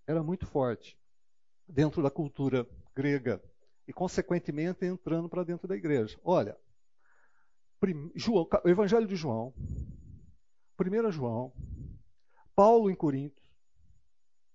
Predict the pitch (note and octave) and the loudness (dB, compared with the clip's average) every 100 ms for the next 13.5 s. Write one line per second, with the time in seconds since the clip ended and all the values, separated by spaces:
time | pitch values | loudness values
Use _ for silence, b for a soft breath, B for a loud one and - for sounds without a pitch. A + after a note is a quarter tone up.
0 | - F#3+ - - C#3 B2+ B2+ A3 G#3 - | -6 4 4 4 -4 -4 2 4 4 2
1 | E3 E3 - - - - - - - - | -2 -4 -10 -16 -20 -20 -20 -20 -20 -20
2 | - - - - - - - F#3+ G#3+ - | -20 -20 -20 -20 -20 -20 -10 -4 -4 -2
3 | D4+ C#4 - F3 G3 G#3+ E3+ A2+ C3+ C#3+ | -2 -2 -2 -2 0 0 -2 0 0 2
4 | A2+ F#2+ - - F3 - C3+ - C3 C#3 | -2 -6 -14 -14 -8 -4 -6 -4 -2 0
5 | A#2+ G#2 - D#3 - D3+ G#2 B2 C3+ B2+ | -2 -4 -6 -6 -6 -8 -6 -4 -4 -4
6 | G#2+ A#2+ _ D3 D#3+ C#3+ - D3 C#3 G2 | -8 -16 _ -10 -4 -4 -4 -2 0 -2
7 | - - _ _ G#2+ D#3+ G#3+ F#3+ A2+ - | -6 -20 _ _ -2 -2 0 -4 -8 -10
8 | B2+ C3 A2+ C3+ C3 - G#2 - F#2+ - | -8 -4 0 0 -2 -8 -20 -16 -14 -14
9 | C#3+ D#3 D#3 C3 C3 C#3+ - - G#2 - | -8 -6 -4 -4 0 0 -2 -6 -6 -8
10 | - - A2+ A3 A3 B2 C#3+ F#3+ A#2 A#2 | -20 -14 0 2 2 -2 2 4 2 -2
11 | C3+ D#3 D#3+ B2 B2+ D3 E3 - D#3+ D#3 | -6 -4 -4 -2 -4 -4 -6 -6 -8 -6
12 | F3 E3 - C3+ D3 F3+ - - D#3 E3 | -6 -6 -2 -2 -2 -6 -8 -16 -10 -8
13 | E3+ - - C#3 A#2 | -8 -10 -10 -8 -8